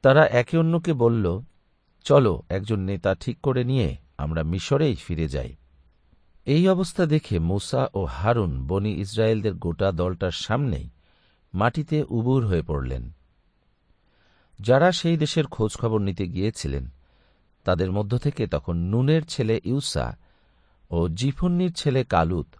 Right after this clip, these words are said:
তাদের কাপড় ছিঁড়ে বনি ইসরায়েলদের গোটা দলটাকে বললেন,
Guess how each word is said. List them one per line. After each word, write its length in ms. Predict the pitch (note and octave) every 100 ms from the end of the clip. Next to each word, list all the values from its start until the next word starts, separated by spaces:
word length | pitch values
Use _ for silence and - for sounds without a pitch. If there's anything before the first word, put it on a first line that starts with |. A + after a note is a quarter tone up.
| _ _ _ _ _
তাদের 280 | G2 F#2+ G#2
কাপড় 340 | A#2 G#2+ E3+ E3+
ছিঁড়ে 280 | - F#2 E2
বনি 480 | D#2+ A#2 C3+ D3+ -
ইসরায়েলদের 600 | G2 G2 G#2+ A#2 A#2+ A2
গোটা 500 | - G2+ G2 C3 C#3
দলটাকে 500 | F2+ F2+ F#2+ G2 F#2
বললেন, 520 | D#2+ C3+ B2 C2+